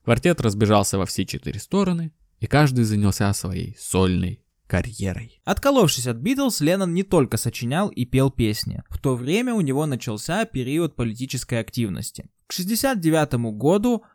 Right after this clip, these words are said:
Speaker 2: относятся первые публичные политические акции Леннона совместно с Йоко Оно. В свой медовый месяц эти ребята устроили постельное интервью,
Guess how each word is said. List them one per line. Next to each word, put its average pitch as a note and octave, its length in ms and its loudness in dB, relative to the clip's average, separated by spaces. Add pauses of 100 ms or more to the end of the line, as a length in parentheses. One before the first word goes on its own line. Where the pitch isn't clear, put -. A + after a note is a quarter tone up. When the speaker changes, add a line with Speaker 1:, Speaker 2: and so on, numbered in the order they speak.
(100)
Speaker 2:
относятся C3+ 600 0
первые A3 480 2
публичные C#3+ 560 2
политические A#2 840 -4
акции A2+ 440 -4
Леннона F3+ 480 0
совместно A#2+ 560 -2
с - 140 -10
Йоко A#2+ 260 0
Оно. G2 420 -2 (180)
В - 60 -10
свой B3 280 4
медовый D3+ 400 4
месяц C#3 500 -2
эти C#3 200 -4
ребята B2+ 440 -2
устроили A#2 500 -2
постельное A2+ 680 -2
интервью, A2 680 -6